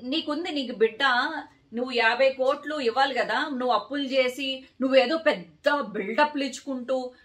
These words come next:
ఆ, నువ్వేదో పెద్ద మంచి హిట్ సినిమాలు తీసి, ఎవరిని నాశనం చేయకుండా, ఎవరికి అప్పులు కట్టకోకుండా తప్పించుకుని తిరుగుతూ బాడీ గార్డ్స్ని పెట్టుకున్నది ఎందుకు తెలీదా మాకు?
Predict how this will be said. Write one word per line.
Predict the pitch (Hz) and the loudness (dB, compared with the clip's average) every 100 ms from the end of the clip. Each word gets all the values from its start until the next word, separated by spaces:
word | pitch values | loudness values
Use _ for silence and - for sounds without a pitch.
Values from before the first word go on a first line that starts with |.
| - | -2
ఆ, | 262 330 | 0 2
నువ్వేదో | 277 247 247 311 | 0 0 2 2
పెద్ద | 302 254 254 | 2 2 4
మంచి | 262 214 220 302 | 4 2 -2 0
హిట్ | 240 - | -2 -2
సినిమాలు | - 285 285 294 247 | -4 0 2 2 0
తీసి, | 254 254 | -4 -4
ఎవరిని | 233 196 190 294 311 | -2 0 0 0 0
నాశనం | 226 202 320 285 302 277 | 2 2 0 0 0 2
చేయకుండా, | 247 247 226 226 226 - _ - | 2 0 0 2 2 -4 _ 2
ఎవరికి | 214 208 302 330 | 2 4 0 4
అప్పులు | 302 208 - 302 | 6 6 4 2
కట్టకోకుండా | 311 294 277 262 247 254 254 233 | 4 2 2 -2 -2 -2 -2 -4
తప్పించుకుని | 240 226 220 302 - 311 262 | 0 -2 -2 -8 -6 -4 -4
తిరుగుతూ | 240 226 - 269 | -4 -4 -6 -6
బాడీ | 220 175 202 220 262 294 | -6 -6 2 4 6 4
గార్డ్స్ని | 320 254 277 | 2 2 0
పెట్టుకున్నది | 262 254 262 233 220 | -2 -2 -4 -2 -2
ఎందుకు | 220 240 240 _ _ _ _ _ _ - | -4 -8 -16 _ _ _ _ _ _ -8
తెలీదా | 220 220 190 | -4 -2 -2
మాకు? | 170 175 302 | -6 -12 -14